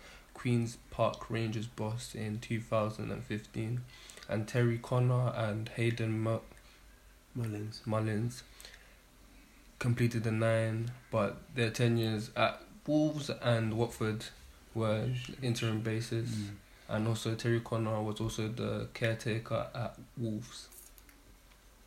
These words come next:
Speaker 1: So yeah, that's it for the history segment.
Speaker 2: So that's just prem-, Premiership, isn't it? It's not, um,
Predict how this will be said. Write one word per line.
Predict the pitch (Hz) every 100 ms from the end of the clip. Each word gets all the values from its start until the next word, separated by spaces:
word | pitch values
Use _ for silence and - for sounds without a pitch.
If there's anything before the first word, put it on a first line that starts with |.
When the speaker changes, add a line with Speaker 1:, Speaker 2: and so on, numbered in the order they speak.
| - - - - - - - - -
Speaker 1:
So | 117
yeah, | 110 113 123
that's | 101 - -
it | -
for | - 110
the | 110
history | 117 - - 113
segment. | - 107 110 113 127
Speaker 2:
So |
that's | 135 139 -
just | 127 -
prem-, | 135 120
Premiership, | - 127 117 - -
isn't | 120 117
it? |
It's | - 117
not, | 110 110
um, | 107 104 110